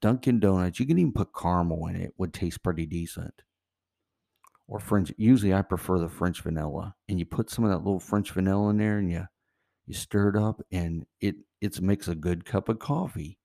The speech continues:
It really is a good cup of coffee. Um, I'm just gonna tell you where, well, most of the coffee drinkers will know where stuff is made anyways. It says, "Coffee is a brewed drink prepared from roasted coffee beans,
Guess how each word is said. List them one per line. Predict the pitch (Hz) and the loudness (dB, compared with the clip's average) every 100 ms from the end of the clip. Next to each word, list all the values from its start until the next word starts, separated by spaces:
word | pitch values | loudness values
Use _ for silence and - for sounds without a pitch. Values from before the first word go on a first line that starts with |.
| _ _ | _ _
It | - | -8
really | 87 87 95 110 110 | -6 0 2 4 4
is | 107 | 2
a | 90 | -2
good | 82 87 | -2 -4
cup | - 82 - | -2 -4 -4
of | - | -6
coffee. | 85 82 78 62 62 _ _ _ _ _ _ _ _ _ _ _ _ _ _ | -4 -4 -6 -12 -14 _ _ _ _ _ _ _ _ _ _ _ _ _ _
Um, | 101 98 92 85 - _ _ _ | 0 0 0 -4 -10 _ _ _
I'm | 135 | 2
just | 165 156 | 4 2
gonna | - 107 92 85 82 - _ _ _ _ _ _ _ _ _ _ _ _ _ _ - | 4 4 6 2 -2 -8 _ _ _ _ _ _ _ _ _ _ _ _ _ _ 2
tell | 117 | 4
you | 101 92 | 4 4
where, | 95 90 87 78 - _ _ | 4 4 2 0 -6 _ _
well, | 92 82 | -4 -4
most | 78 104 110 | 0 0 0
of | - | -4
the | - | 2
coffee | 95 85 82 | 2 2 -4
drinkers | 90 90 90 85 | -4 -4 -4 -4
will | 80 87 | -2 -2
know | 85 82 | 0 0
where | 85 85 | -2 -4
stuff | 87 - - 85 | -6 -6 -6 -6
is | 82 82 | -8 -4
made | 85 85 85 | -4 -4 -2
anyways. | 90 78 69 65 - _ _ _ _ _ _ _ _ _ | -4 -4 -8 -10 -14 _ _ _ _ _ _ _ _ _
It | 135 | -8
says, | - 104 | 0 0
"Coffee | - 143 147 151 | 2 0 4 4
is | 104 | 4
a | 87 | 2
brewed | 95 95 85 | 2 0 0
drink | 92 92 85 | -2 0 -2
prepared | - - 98 90 87 | -8 -4 0 0 0
from | - 90 85 82 | -2 -4 -2 2
roasted | 110 123 - 120 101 | 2 2 0 -2 0
coffee | - 90 85 85 | -2 -2 0 -6
beans, | 82 90 87 82 - | -6 -6 -6 -8 -16